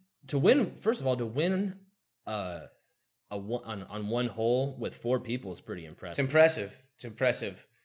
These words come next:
Speaker 1: Do you know what everybody else scored on that? Did she birdie
Speaker 2: So
Speaker 1: it?
Speaker 2: she birdied it. They all went pars.
Speaker 1: Okay.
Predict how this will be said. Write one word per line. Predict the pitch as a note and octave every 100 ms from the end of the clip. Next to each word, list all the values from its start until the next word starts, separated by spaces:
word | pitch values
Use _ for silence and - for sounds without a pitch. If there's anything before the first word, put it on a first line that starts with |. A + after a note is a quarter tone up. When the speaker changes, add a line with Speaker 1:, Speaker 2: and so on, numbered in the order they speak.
| _ _
Speaker 1:
Do | -
you | B2+
know | C#3 C#3 C3+
what | B2+ G#2 A#2+ A2+
everybody | A2+ A#2 G#2+
else | A2 -
scored | - G#2+ A#2
on | B2+
that? | C#3+ D3
Did | G2+
she | -
birdie | A2+ D3+ C#3+
Speaker 2:
So | C3+ C3 C3+
Speaker 1:
it? | -
Speaker 2:
she | - E3+
birdied | D3 D#3 D#3+ C#3
it. | C#3 C3 B2+
They | B2+ C3
all | C3 C3 B2
went | B2+ B2+ B2 A#2+ - - -
pars. | A#2 A2+ F#2+ E2+ - - -
Speaker 1:
Okay. | F#2+ F#2 E2+